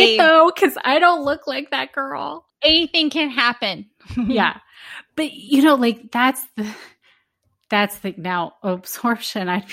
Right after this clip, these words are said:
Speaker 1: be like, "Head over yourself, buddy." Okay?
Speaker 2: Yeah.
Speaker 1: You wish. For the record,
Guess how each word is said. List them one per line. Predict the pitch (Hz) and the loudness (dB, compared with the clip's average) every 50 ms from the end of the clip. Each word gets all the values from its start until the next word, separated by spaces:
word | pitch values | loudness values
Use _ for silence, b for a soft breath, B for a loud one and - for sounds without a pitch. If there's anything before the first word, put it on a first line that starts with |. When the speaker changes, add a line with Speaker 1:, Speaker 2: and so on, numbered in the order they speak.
| - | -10
Speaker 1:
be | - 185 | -8 -6
like, | 170 165 165 160 - - | -6 -6 -6 -8 -10 -14
"Head | - - - 208 220 190 - - | -10 -6 -2 -2 -2 -2 -4 -2
over | 185 180 180 175 - 170 165 | -2 0 0 -2 -2 -4 -6
yourself, | 160 160 160 156 147 - - - 160 - 151 - - _ - | -6 -6 -6 -6 -6 -6 -6 -4 -6 -6 -6 -10 -14 _ -8
buddy." | - - - - - 170 160 156 - - | -6 -6 -6 -6 -8 -12 -12 -14 -6 -2
Okay? | 202 196 190 196 - 220 214 202 196 196 196 190 180 | 0 0 0 2 2 2 4 4 4 2 0 -2 -6
Speaker 2:
Yeah. | 170 160 233 - _ - | -8 -10 -12 -14 _ -6
Speaker 1:
You | 185 180 196 208 196 190 190 190 185 190 214 208 - | -2 2 4 4 6 6 4 4 2 0 -4 -8 -14
wish. | - 165 156 160 165 175 160 147 - - - - | -14 -14 -10 -4 -2 0 0 0 -2 -4 -6 -2
For | - 320 320 | 0 2 2
the | 320 226 | 2 2
record, | 180 180 175 165 - - 180 170 170 170 170 | 2 0 0 0 0 -2 -2 0 0 -2 -4